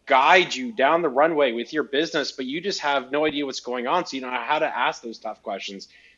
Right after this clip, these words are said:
That's why we, with a lot of our clients that we've taken over, we actually will audit other agencies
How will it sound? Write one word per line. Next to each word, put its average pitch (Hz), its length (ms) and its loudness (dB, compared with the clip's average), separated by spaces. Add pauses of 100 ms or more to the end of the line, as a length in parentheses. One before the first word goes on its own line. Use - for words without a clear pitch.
(100)
That's 160 220 4
why 160 320 10
we, 151 480 2
with 135 140 -2
a - 20 2
lot 131 220 6
of 160 100 6
our 143 140 4
clients 120 400 -2
that 120 100 -6
we've 120 320 -8
taken 127 300 -8
over, 117 500 -2 (320)
we 147 160 6
actually 165 340 6
will 110 220 -2
audit 127 540 6
other 123 260 -4
agencies 117 840 -8